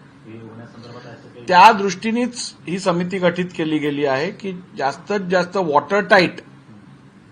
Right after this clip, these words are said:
Speaker 2: असे प्राविधान या दहाव्या सूचीत असावेत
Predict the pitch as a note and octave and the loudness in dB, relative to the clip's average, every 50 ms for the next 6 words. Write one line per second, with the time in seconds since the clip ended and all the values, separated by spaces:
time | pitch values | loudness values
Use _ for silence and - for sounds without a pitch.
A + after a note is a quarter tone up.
0 | - - - - D3 - - F#3 F3+ F3+ F3+ E3 E3+ E3+ E3+ F3+ F3+ E3+ D3+ C3+ | -18 -12 -10 -8 -6 -4 -4 -6 -2 2 2 4 4 4 4 4 4 4 4 2
1 | - - - - - - - - - - - - - - D3+ D#3+ E3+ F3 F#3 F3+ | -4 -12 -16 -20 -20 -20 -20 -20 -20 -20 -20 -20 -12 -4 2 4 6 6 6 4
2 | F3+ - - - C3+ C3 C3 C#3+ D#3 E3+ F3+ F3 F3+ D#3+ C#3 - G3 G#3+ - - | 0 -4 -14 -6 0 2 4 4 4 2 0 0 -2 -6 -8 -8 -8 -6 -4 -4
3 | G#3 - G3+ D#3+ C#3 B2+ B2 | 0 2 2 2 2 0 -4